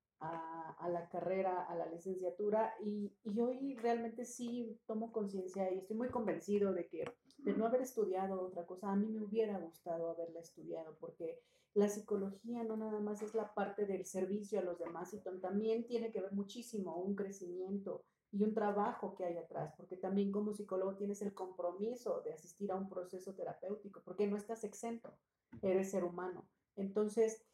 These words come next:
sí, sí se cumplieron los sueños, sí se cumplieron las metas. Mm, yo puedo decir que habrá quien, quien no esté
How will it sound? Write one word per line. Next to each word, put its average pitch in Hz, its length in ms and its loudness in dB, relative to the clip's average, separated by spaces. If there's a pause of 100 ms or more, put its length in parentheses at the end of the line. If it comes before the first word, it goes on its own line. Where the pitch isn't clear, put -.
(220)
sí, 269 540 0
sí 285 180 -6
se 285 160 -2
cumplieron 233 400 4
los 202 160 0
sueños, 214 440 4
sí - 60 -14
se 214 120 -4
cumplieron 196 480 0 (100)
las 170 300 -2
metas. 202 540 -2 (440)
Mm, 202 420 2 (240)
yo 277 260 2
puedo 285 200 6
decir 247 320 2
que 247 140 6
habrá 220 340 6
quien, 220 480 4
quien 196 180 0
no 220 140 6
esté 220 400 8